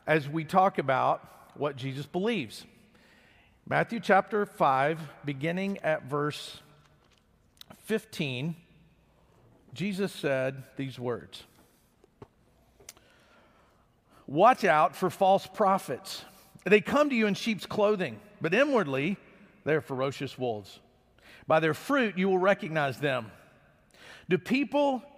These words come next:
pick grapes from thorn bushes or figs from thistles? Likewise, every tree that bears good fruit, eh,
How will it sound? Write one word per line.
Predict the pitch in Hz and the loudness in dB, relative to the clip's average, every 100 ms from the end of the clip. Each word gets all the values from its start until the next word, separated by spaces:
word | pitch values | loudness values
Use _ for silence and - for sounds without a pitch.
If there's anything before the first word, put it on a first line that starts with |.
| - - - | -20 -20 -2
pick | 233 220 - - - - 151 | 2 2 0 -20 -20 -12 -10
grapes | 160 190 240 240 - | 0 2 2 -2 -4
from | 202 175 | -2 -2
thorn | - 208 233 | 0 0 2
bushes | 208 220 - 196 | 2 0 0 -2
or | 175 151 | 0 -2
figs | - - 220 196 | -4 0 0 0
from | - 170 | -4 -4
thistles? | - 196 - 254 214 - - - _ _ _ - | 0 -2 0 -4 -4 -14 -20 -20 _ _ _ 0
Likewise, | 165 226 185 151 139 190 - - - - _ _ _ _ - | 4 4 4 2 2 0 -4 -16 -20 -20 _ _ _ _ -4
every | 147 208 | -2 -2
tree | - 233 220 156 165 208 - - - _ - - | -4 -2 0 0 -2 -4 -8 -20 -20 _ -20 -6
that | 156 151 | -2 2
bears | 180 151 | 0 2
good | 214 247 - | 2 2 0
fruit, | - 151 151 | -2 -2 -2
eh, | - | -4